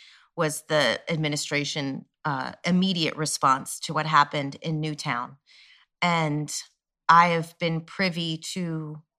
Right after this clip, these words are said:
information that I know is probably true in this case.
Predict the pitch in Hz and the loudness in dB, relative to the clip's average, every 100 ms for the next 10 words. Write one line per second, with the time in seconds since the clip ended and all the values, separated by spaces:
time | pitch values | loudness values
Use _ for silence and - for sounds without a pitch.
0 | _ 196 196 - 180 175 208 214 247 233 | _ 0 0 -2 -2 0 0 0 -2 -2
1 | 247 - _ _ _ _ _ 175 165 165 | -4 -8 _ _ _ _ _ 2 4 4
2 | 156 156 - 175 165 156 151 180 156 131 | 2 0 2 4 4 2 -2 0 0 0
3 | 151 170 - 214 247 - | -2 -4 -4 -2 -2 -6